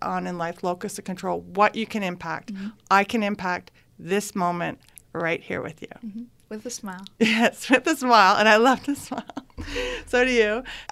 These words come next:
Speaker 1: The other side of it is letting go.
Speaker 2: Mm-hmm.
Speaker 1: So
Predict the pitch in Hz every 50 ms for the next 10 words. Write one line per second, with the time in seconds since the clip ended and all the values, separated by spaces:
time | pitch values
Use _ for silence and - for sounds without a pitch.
0 | - - 208 175 - 233 233 233 240 240 269 262 - 220 202 202 190 202 190 185
1 | 202 196 185 180 175 175 170 165 - - - _ _ _ _ _ _ _ - 208
2 | 185 190 190 185 175 - _ _ - - - - - - _ - - - 220 220
3 | 208 208 196 - - -